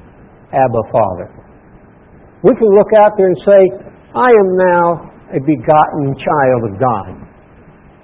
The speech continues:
He is my Father. I'm a part of His family." So we're gonna look at family values. What it takes. What values do you need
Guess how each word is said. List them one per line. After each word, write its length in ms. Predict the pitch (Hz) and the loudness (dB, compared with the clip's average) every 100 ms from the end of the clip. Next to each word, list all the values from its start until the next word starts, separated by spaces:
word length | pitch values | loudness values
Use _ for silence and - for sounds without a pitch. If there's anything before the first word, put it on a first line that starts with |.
| _ - | _ -4
He 80 | 160 120 | -2 -2
is 80 | 107 | -6
my 160 | 113 113 | -10 -8
Father. 380 | 151 147 110 - - _ _ - | -8 -8 -10 -14 -20 _ _ -4
I'm 200 | 160 170 | 0 0
a 60 | 147 - | -2 -2
part 220 | 151 131 | 0 0
of 60 | 120 | -4
His 140 | 127 - - | -8 -8 -10
family." 420 | 180 123 95 - - - _ _ _ - - - - - - - - - - - _ - | -10 -10 -12 -16 -20 -20 _ _ _ -20 -20 -20 -20 -20 -20 -20 -20 -20 -20 -20 _ -8
So 100 | 170 | 0
we're 140 | 190 | 4
gonna 180 | 214 196 | 6 6
look 200 | 190 185 | 4 4
at 120 | 143 - - - - - - | 0 0 -8 -20 -20 -20 -6
family 340 | 151 143 139 117 | -2 0 -2 0
values. 520 | 127 123 104 95 85 - - - _ - | 2 2 0 -6 -10 -18 -20 -20 _ -12
What 140 | 311 311 | -6 -6
it 100 | - | -4
takes. 460 | - 147 101 - - - - _ _ _ _ _ | 0 0 -2 -10 -20 -20 -20 _ _ _ _ _
What 120 | 285 233 165 | -2 0 0
values 560 | 208 208 185 147 131 120 | 2 4 4 2 -2 -4
do 120 | 147 131 | -4 -4
you 240 | 135 143 | -2 -2
need 420 | 131 147 131 107 | -2 -2 -2 -4